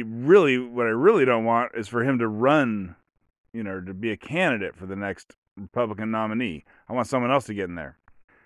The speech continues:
And so from that perspective, I think, I, I think basically he got, uh, blindsided or sabotaged. And so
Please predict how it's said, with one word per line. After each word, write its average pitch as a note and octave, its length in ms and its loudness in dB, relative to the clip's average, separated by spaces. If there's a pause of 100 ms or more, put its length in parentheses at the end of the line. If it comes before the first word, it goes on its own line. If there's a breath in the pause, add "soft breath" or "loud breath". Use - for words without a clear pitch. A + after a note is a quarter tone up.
(480 soft breath)
And F#2+ 180 -10
so A#2 380 4
from A2+ 220 -4
that F3+ 180 4
perspective, A#2+ 720 -2
I B2 60 2
think, D3+ 180 0
I, C3+ 220 4
I - 20 4
think C3+ 220 0
basically C3 340 2
he B2 140 -2
got, A#2+ 360 0
uh, G2+ 360 0 (260)
blindsided B2 880 2
or F#2+ 120 -8
sabotaged. G#2+ 880 -2 (960 soft breath)
And G2+ 100 -14
so A#2+ 260 0